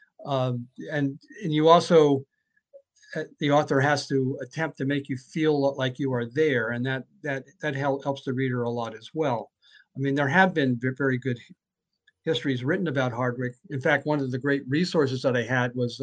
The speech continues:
uh, from a man named Paul Wood, who was, uh, a summer resident in Walden,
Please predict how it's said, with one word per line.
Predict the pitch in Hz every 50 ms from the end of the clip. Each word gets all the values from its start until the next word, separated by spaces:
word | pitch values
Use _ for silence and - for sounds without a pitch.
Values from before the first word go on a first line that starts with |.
| 127 123
uh, | 127 123 -
from | - 135 131
a | 127
man | 127 131 139 143 147 139
named | 135 127 120 - _ -
Paul | 151 143 135 127 123
Wood, | 127 143 156 139 123 123 123 120
who | 127 123
was, | 123 120 113 - - - - 131
uh, | 123 117
a | 117 _ _ -
summer | - - 160 151 143 127
resident | 127 135 139 135 123 143 127 123 117 _ 120
in | 113 113
Walden, | 123 135 156 165 165 117 123 120 120